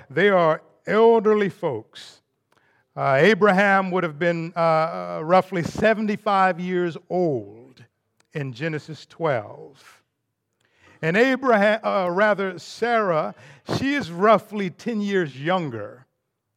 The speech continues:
than Abraham. And God calls to Abraham, and he says, in essence, you know, "I want you to leave your father's land, and I want you to follow me, and I'm gonna do some marvelous things, and I'm gonna bless you and all of these wonderful things.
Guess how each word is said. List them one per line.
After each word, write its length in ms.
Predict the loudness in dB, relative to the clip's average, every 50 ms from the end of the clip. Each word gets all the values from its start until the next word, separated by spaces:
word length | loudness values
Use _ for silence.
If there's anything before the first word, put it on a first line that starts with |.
| _ _
than 160 | -8 -6 -4 -4
Abraham. 460 | -4 -4 -4 -6 -6 -8 -8 -14 -20 -20 -20 -20 -20 _ _ _ _ _ _ _ _ _ _ _ _ _ _ _ _ _ _ _ _ _ -20 -20 -20 -8 -2
And 300 | 2 2 2 2 2 2
God 380 | 2 4 4 4 4 2 -2
calls 600 | -6 -6 -2 0 2 4 4 4 4 2 2 0 -6 -14
to 60 | -10 -6
Abraham, 580 | -4 -2 -2 -2 -2 -2 -2 -2 -2 -6 -8 -8 -8
and 100 | -8 -8
he 140 | -6 -6 -8
says, 400 | -6 -2 0 0 0 0 0 -2
in 100 | -2 0
essence, 440 | 2 2 2 0 -2 -8 -8 -8 -10
you 100 | -8 -2
know, 240 | 0 2 2 2 0 -4 -14 -16 -10
"I 80 | -6 -6
want 260 | -4 -4 -6 -6 -8
you 60 | -8
to 80 | -8 -6
leave 400 | -4 -2 -2 0 0 0 0 -2
your 120 | -2 -4
father's 560 | -2 0 2 2 2 2 0 -2 -6 -6 -6 -4
land, 520 | -2 0 0 0 -2 -4 -6 -6 -4 -2
and 180 | -2 -2 -4 -4 -10 -20 -20 -16 -8
I 120 | -6 -6
want 240 | -4 -4 -6 -8 -8
you 80 | -8 -10
to 60 | -10
follow 440 | -6 _ 0 2 4 4 2 2 0
me, 340 | -2 -2 -2 -2 -2 -2 -2
and 140 | -4 -4 -8 -12 -20 -16 _
I'm 200 | -4 -4 -4 -2
gonna 200 | -2 -2 -2 -2
do 280 | -4 -6 -6 -6 -6 -6
some 180 | -8 -10 -10 -6
marvelous 600 | -2 2 2 2 2 2 0 -4 -4 -6 -8 -10
things, 640 | _ -10 -8 -8 -6 -8 -8 -8 -10 -10 -10 -10 -10
and 120 | -8 -6
I'm 140 | -6 -8 -8
gonna 160 | -8 -10 -10
bless 480 | -10 -8 -4 -2 0 0 -2 -4 -12 -18
you 160 | -16 -12 -10
and 80 | -8 -6
all 240 | -4 -4 -4 -4
of 100 | -6 -8
these 200 | -10 -10 -12 -10
wonderful 420 | -6 -4 -4 -4 -4 -6 -10 -10 -12
things. 400 | -8 -6 -6 -6 -6 -8 -10